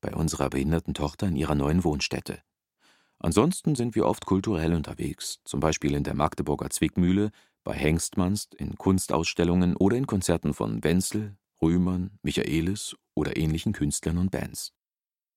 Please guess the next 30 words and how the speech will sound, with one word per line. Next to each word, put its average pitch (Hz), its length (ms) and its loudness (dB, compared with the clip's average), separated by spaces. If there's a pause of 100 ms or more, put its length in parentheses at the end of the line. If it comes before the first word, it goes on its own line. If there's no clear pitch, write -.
(1000)
Was 98 240 4
bewegt 104 380 0
Sie - 160 2
aktuell? - 520 -2 (1300)
Aktuell 120 380 2
bewegt 110 440 0
uns 110 200 0
der 71 140 0
kürzliche - 580 0
Wechsel - 300 0
unserer 71 300 0
Tochter - 360 2
von 78 180 0
der 73 120 0
eigenen 80 420 0
Wohnung, 101 440 2
in 73 160 -4
der 73 160 -4
sie 69 120 -2
über - 200 -2
fünfzehn 87 420 0
Jahre 90 260 2
mit 78 180 -2
Assistenz - 500 -2
lebte, - 340 -2 (400)
in 95 100 4
eine 95 200 4
sogenannte 113 560 -2
besondere 92 640 0
Wohnform. 76 580 -2